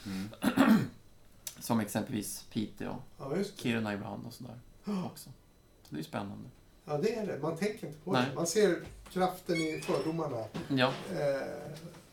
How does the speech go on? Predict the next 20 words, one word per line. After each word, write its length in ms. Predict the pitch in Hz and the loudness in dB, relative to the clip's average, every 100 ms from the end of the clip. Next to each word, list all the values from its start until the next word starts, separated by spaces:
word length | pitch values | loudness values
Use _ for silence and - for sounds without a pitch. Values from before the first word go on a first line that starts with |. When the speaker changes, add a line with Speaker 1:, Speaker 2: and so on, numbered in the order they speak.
| - 185 | -16 -6
Speaker 3:
verkligen. 420 | 147 - - 127 | -4 -4 -8 -10
Ja, 60 | - | -6
men 60 | 156 | 2
där 80 | 170 | 6
har 200 | 196 233 | 6 4
vi 140 | 220 | 4
en, 360 | 190 175 170 160 156 156 156 | 6 6 4 2 0 -2 0
en 100 | 147 | 2
myt 300 | 175 - - | 2 0 -6
då. 60 | 101 - - - - - | -12 -12 -16 -20 -20 0
Speaker 2:
Ja, 240 | 151 180 - | 4 4 0
just 300 | - 135 156 | -8 -6 -6
det. 60 | 180 | -4
Speaker 3:
Ja. 160 | 139 180 - 156 - - - - - - - - - - - - - - - - - - - 190 | -4 -4 -6 -10 -6 -4 -4 -4 -6 -8 -12 -14 -16 -16 -16 -14 -14 -14 -12 -10 -10 -12 -10 -4
Eh, 400 | 151 147 143 143 143 - 185 190 - - - - - - - - - - - - | 0 4 4 2 -2 -6 -6 -6 -8 -16 -20 -20 -20 -20 -20 -20 -20 -20 -20 -6
men, 480 | 190 208 202 202 202 | 0 4 4 4 2
eh, 240 | 202 202 196 - - - - - - - - - - - - - - - - - - - | 4 4 2 -8 -20 -20 -20 -20 -20 -20 -20 -20 -20 -20 -20 -20 -20 -20 -20 -20 -20 -2
när 220 | 180 185 | 2 4
det 60 | 190 | 6
gäller, 640 | 185 175 175 165 165 160 | 6 4 2 2 0 -2